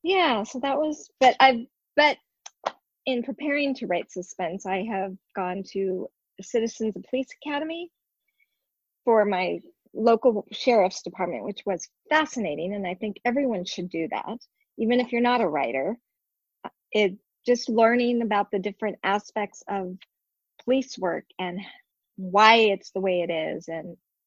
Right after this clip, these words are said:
really learning who these men and women are that are, um, you know,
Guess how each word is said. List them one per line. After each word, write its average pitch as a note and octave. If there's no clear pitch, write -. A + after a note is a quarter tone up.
really D#4
learning C#4+
who A#3
these G#3+
men G3+
and F#3+
women G#3
are G3+
that F#3
are, F3+
um, E3+
you G3
know, F3